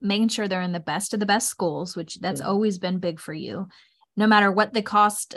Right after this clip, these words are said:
Speaker 1: of getting them there, how long you had to be in the car, you know, they were involved in after school activities. That was big to you too.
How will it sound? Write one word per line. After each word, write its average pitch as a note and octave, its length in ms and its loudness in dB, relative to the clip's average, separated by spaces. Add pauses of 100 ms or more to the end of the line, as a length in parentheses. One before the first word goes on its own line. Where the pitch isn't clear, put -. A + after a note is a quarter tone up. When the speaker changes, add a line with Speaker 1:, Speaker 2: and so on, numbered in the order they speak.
Speaker 1:
of F#3 180 -4
getting G#3 320 2
them G3 180 0
there, G3 220 2
how G3 160 0
long G3+ 200 4
you G#3 100 4
had G3+ 100 2
to G3 60 -4
be G3 160 -4
in F#3+ 80 -4
the G3 80 -4
car, F#3+ 520 4
you F#3 160 -4
know, F#3 200 -4
they G3 260 -2
were F3+ 340 0
involved G3+ 540 4
in G3 120 -2
after G3+ 300 0
school G3+ 320 0
activities. G3 680 0
That F#3 180 4
was G#3 160 0
big F#3+ 300 -4
to G3+ 100 -6
you G3 120 0
too. F#3 520 -2